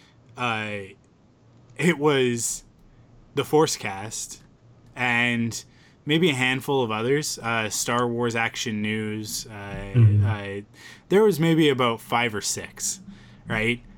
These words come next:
Speaker 1: Uh,
Speaker 2: Right.
Speaker 1: and, and they were all just sort of generic Star Wars podcasts.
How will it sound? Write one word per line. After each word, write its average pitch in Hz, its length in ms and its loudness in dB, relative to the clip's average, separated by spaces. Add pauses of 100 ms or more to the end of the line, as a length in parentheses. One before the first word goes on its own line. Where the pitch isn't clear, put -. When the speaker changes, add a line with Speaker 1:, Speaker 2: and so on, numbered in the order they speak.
(200)
Speaker 1:
Uh, 127 300 2
Speaker 2:
Right. - 0 -
Speaker 1:
and, 131 400 4
and 135 240 0
they 147 100 6
were 160 200 6
all 151 100 4
just 143 200 0
sort 156 160 4
of 131 100 0
generic 117 520 0
Star 110 360 -2
Wars 101 240 -6
podcasts. - 680 -12